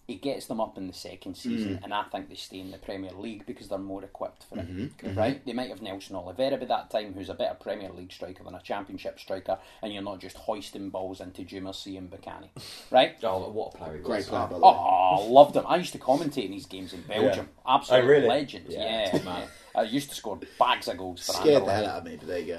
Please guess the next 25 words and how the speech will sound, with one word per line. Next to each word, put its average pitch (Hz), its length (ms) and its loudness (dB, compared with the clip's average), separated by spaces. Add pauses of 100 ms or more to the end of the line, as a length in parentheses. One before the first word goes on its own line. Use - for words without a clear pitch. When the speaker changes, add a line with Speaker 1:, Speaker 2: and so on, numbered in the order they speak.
(160)
Speaker 2:
go. 117 80 -2
Speaker 1:
Um, 101 520 0
yeah, 85 220 -8 (200)
big - 220 -12
beer 87 340 -10
guy. 82 220 -10
Speaker 3:
Yeah. - 260 -2 (1040)
Speaker 1:
But - 140 6
I - 80 4
think 190 400 4 (340)
sometimes 127 800 4 (300)
the 117 120 -10
best 123 420 -2
thing 143 320 4
can 131 180 0
be, 131 300 0
and 107 220 -8
it's - 140 -10
hard, 135 360 0
like, 113 180 -6 (220)
Celtic, - 560 0
an 110 100 -8
example 110 480 -10
would 95 240 -14
be, 101 280 -12